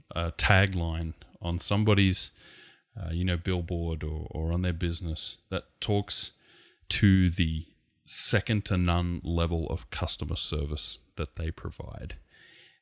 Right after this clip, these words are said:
And that's their attempt at differentiating themselves from their competitors. I actually drive to work every day and there's a glass replacement, like a windshield replacement place, and the board reads,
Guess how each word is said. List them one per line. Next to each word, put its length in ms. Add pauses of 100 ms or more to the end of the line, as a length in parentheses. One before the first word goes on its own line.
And 180
that's 240
their 200
attempt 500
at 220
differentiating 960
themselves 480
from 500
their 260 (540)
competitors. 840 (640)
I 80
actually 260
drive 280
to 80
work 280
every 200
day 220
and 220
there's 220
a 160 (140)
glass 560 (480)
replacement, 560
like 180
a 60
windshield 480
replacement 560
place, 320
and 120
the 60
board 400
reads, 440